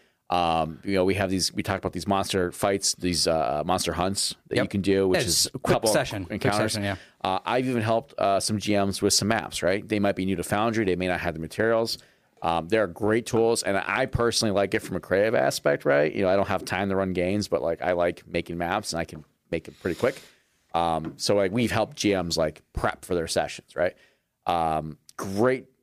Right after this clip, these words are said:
Speaker 1: great time to learn a game, right? So, so there's that aspect of it, and, and, and we have a lot of new G Ms, and some of them have a very hard time grasping what you're grasping. And Derek and I will try so hard to be like, "No, listen,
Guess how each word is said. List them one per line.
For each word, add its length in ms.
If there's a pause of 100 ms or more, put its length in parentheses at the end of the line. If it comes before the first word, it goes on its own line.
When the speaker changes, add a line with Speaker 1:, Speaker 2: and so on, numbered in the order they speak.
(120)
Speaker 1:
great 200
time 180
to 60
learn 140
a 60
game, 260
right? 180
So, 340
so 340 (160)
there's 160
that 140
aspect 340
of 100
it, 180
and, 240
and, 360
and 280
we 80
have 80
a 40
lot 140
of 60
new 120
G 180
Ms, 240 (280)
and 220 (560)
some 240
of 120
them 300 (960)
have 160
a 60
very 360
hard 260
time 460 (140)
grasping 720 (100)
what 140
you're 120
grasping. 540
And 180
Derek 300
and 140
I 240 (400)
will 80
try 340
so 260
hard 220
to 60
be 100
like, 80
"No, 160
listen, 380